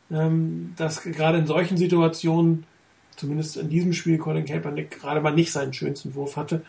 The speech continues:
Wird ja, wurde auch, äh, viel diskutiert, oder gab ja einen Bericht auch auf dem, auf dem Board, ähm, woran es gelegen haben könnte. Denkt er zu viel, denkt er zu wenig, ähm, viele Optionen. Aber Fakt ist, dass er, äh,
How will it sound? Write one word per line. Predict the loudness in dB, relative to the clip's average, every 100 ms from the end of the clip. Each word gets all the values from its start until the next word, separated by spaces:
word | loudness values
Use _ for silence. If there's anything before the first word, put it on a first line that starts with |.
| -20 -20 _ _
Wird | -2 2 4
ja, | 4 2
wurde | 0 0
auch, | 0 -4
äh, | -6 -4 -6
viel | -2 0
diskutiert, | 0 -2 -2 6 8
oder | 8 0 -2
gab | -4 -6
ja | -4 -4
einen | -4
Bericht | -4 -4 -6
auch | -12
auf | -8
dem, | -10 -8
auf | -8
dem | -2
Board, | 0 0 0 -6 -20 -20 -20 _ _ _
ähm, | -4 0 0 -2 -8 _ _ _ _ _ _ _ _ -8 -6
woran | 0 2 2
es | 0
gelegen | -2 -2 -2
haben | -4 0
könnte. | 0 2
Denkt | 0 0
er | -2
zu | -4
viel, | 0 2 4
denkt | 2 0
er | -2
zu | -2
wenig, | -2 -2 -2 -4 -8
ähm, | -6 -4 -6 -10 _ -20 _ _
viele | 0 0
Optionen. | 0 -4 0 2 2
Aber | 4 2 2 -4 -10 -14
Fakt | -2 -2 0
ist, | 0 -2 -8 -20 -20 -8
dass | -2
er, | 6 6 4 0 2 2
äh, | 2